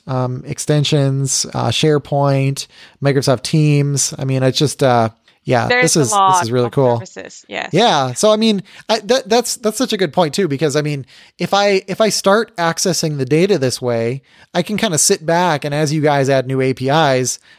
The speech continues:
Speaker 1: then it's just a matter of me going
Speaker 2: All of
Speaker 1: in
Speaker 2: the
Speaker 1: there and
Speaker 2: bootstrapping, right? All
Speaker 1: Yeah.
Speaker 2: of the bootstrapping
Speaker 1: Yeah.
Speaker 2: you already have in your code. Like,
Speaker 1: Yeah.
Speaker 2: say, for example, you just start calling the graph to get the user's picture,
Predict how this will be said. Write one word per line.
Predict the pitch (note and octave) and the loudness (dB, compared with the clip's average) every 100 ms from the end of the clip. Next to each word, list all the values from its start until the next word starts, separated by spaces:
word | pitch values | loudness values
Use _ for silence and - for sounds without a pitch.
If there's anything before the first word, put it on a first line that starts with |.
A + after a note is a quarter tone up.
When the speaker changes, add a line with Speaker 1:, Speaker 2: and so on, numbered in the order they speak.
| _ | _
Speaker 1:
then | C3+ D3 C3+ | 0 0 2
it's | C3 | -2
just | D#3 - | -2 -4
a | |
matter | C3 C3 C#3 C3+ | -2 0 2 0
of | A#2+ | 0
me | C3+ B2 | -4 -2
going | C3+ | 0
Speaker 2:
All | C4+ | 2
of | D4 | 2
Speaker 1:
in | |
Speaker 2:
the | C#3 | 0
Speaker 1:
there | C3+ | -2
and | B2+ | -4
Speaker 2:
bootstrapping, | B2+ B3 A#3+ C4 F#3+ E3 A3 | -2 2 2 2 -2 -4 -2
right? | A#3 G#3+ | -2 0
All | G3 B3 | 0 0
Speaker 1:
Yeah. | |
Speaker 2:
of | C#4+ | 0
the | G3 | -4
bootstrapping | C4 - D3+ E3+ | -4 -4 0 0
Speaker 1:
Yeah. | B2+ | -2
Speaker 2:
you | A3+ | -2
already | A3+ A3+ A#3 A#3 | 0 0 -2 -6
have | A3 G3+ A3 A#3+ | -6 -2 -2 -4
in | G3+ | -6
your | E3 | -6
code. | E3 E3 C#3 E3 | -4 -6 -4 -2
Like, | F3+ | 0
Speaker 1:
Yeah. | C3+ | 0
Speaker 2:
say, | A3+ A#3 | 0 0
for | B3 | -2
example, | B3 A#3 A3+ A#3 | 0 -2 -2 -8
you | |
just | G#3+ A3+ A3 - | -2 -2 -2 -10
start | - A3+ G#3 - | -4 0 0 0
calling | A#3+ A#3+ | -2 0
the | A#3+ | -2
graph | A3+ G#3 - | -2 -2 -4
to | |
get | A3 G#3 | -4 -4
the | G#3 | -4
user's | G3 G3+ F#3+ | -6 -8 -8
picture, | - A3 - E3+ E3 | -4 -4 -2 -4 -4